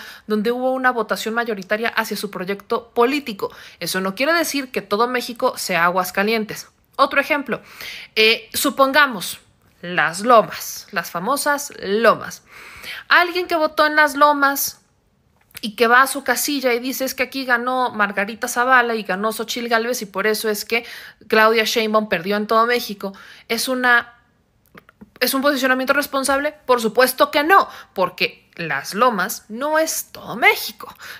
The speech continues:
No el, no la urna o la casilla de las lomas, por muchos votos que hayas tenido a favor del pan, quiere decir que así votaron en todo México. Eso cambia.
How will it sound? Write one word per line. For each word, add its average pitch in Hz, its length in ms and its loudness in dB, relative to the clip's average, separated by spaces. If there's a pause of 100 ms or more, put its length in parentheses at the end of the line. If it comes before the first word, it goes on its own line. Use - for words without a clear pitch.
No 226 500 6
el, 208 460 -4
no 233 180 6
la 247 220 6
urna 262 280 0
o 190 40 6
la 180 180 0
casilla 233 400 0
de 240 60 0
las 240 180 2
lomas, 247 480 0 (320)
por 202 200 2
muchos 247 640 0
votos 247 420 0
que 214 100 -4
hayas 214 240 -2
tenido 208 320 -2
a 190 40 -2
favor 185 380 -4
del 220 160 -2
pan, 233 220 -2 (260)
quiere 226 220 2
decir 240 360 -2
que 226 100 -8
así 214 180 -6
votaron 208 560 -4
en 208 340 -4
todo 160 320 -8
México. 247 560 0 (320)
Eso - 480 -4
cambia. 277 460 0